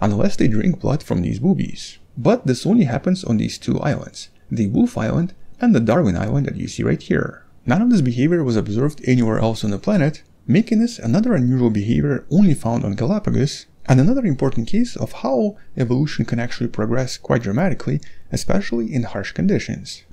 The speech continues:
But because of the size of the boobies, they generally don't really get affected by this too much, making this relationship kind of similar to what we have with mosquitoes. And so even though the boobies kind of tolerate them,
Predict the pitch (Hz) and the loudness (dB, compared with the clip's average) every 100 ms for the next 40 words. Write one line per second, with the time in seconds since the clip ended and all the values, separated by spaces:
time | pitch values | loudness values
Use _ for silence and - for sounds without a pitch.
0 | - 233 254 131 - 151 104 101 - 262 | -6 2 4 4 4 2 0 -4 -2 0
1 | 160 110 101 110 120 143 - - - - | 2 0 0 0 0 -4 -8 -20 -8 -2
2 | 151 120 202 311 285 165 123 147 123 120 | 0 2 0 2 2 2 2 2 2 0
3 | 107 - - 156 - 127 98 101 113 - | 0 -4 -6 -6 -4 -2 -2 -2 -4 -6
4 | - 117 - 220 - - _ - 220 - | -4 -2 -2 -4 -8 -18 _ -2 0 2
5 | 220 185 151 214 - 180 196 - 160 123 | 0 0 0 0 -2 -6 -6 -4 -4 -4
6 | - 175 170 175 - 117 - 165 139 131 | -2 -2 -2 -8 -6 -6 0 0 2 0
7 | 139 - - 107 107 - - - - - | -4 -6 -6 -4 -6 -2 -2 -2 -14 -18
8 | - - - 139 135 151 147 113 107 107 | -20 -20 0 0 4 2 4 2 2 0
9 | 110 113 - 107 98 - 214 156 98 98 | 0 0 -4 -6 -6 -2 0 2 0 -2
10 | 110 151 | -2 -4